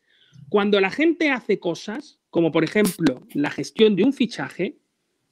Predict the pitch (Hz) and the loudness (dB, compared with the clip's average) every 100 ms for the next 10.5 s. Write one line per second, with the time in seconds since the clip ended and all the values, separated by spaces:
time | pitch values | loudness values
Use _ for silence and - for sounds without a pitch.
0 | _ _ _ - 208 220 214 208 214 185 | _ _ _ 0 4 4 4 2 2 0
1 | 131 127 120 113 - - _ _ _ _ | -2 -8 -10 -12 -20 -20 _ _ _ _
2 | _ _ _ _ - 170 254 220 202 196 | _ _ _ _ 0 2 4 4 4 2
3 | 180 175 175 165 165 156 - 156 156 147 | 0 2 0 0 -2 -2 -6 -2 -2 -2
4 | 143 143 165 156 151 - 147 127 117 127 | -8 -8 -8 -6 -8 -6 -6 -8 -12 -12
5 | 226 156 - 151 147 139 123 - - - | -14 -14 -14 -14 -14 -14 -18 -20 -20 -20
6 | - 131 135 202 208 165 143 135 139 147 | -14 -8 2 4 4 2 -2 -6 -6 -2
7 | 196 - - 156 - - - - - - | 2 2 0 -6 -8 -10 -10 -10 -12 -8
8 | - - - - - 302 - 349 294 262 | -8 -10 -16 0 4 6 4 4 4 2
9 | 220 208 190 190 180 175 156 156 175 156 | 0 -4 -6 -8 -6 -6 -6 -6 -8 -6
10 | 147 135 139 127 123 | -6 -6 -6 -8 -10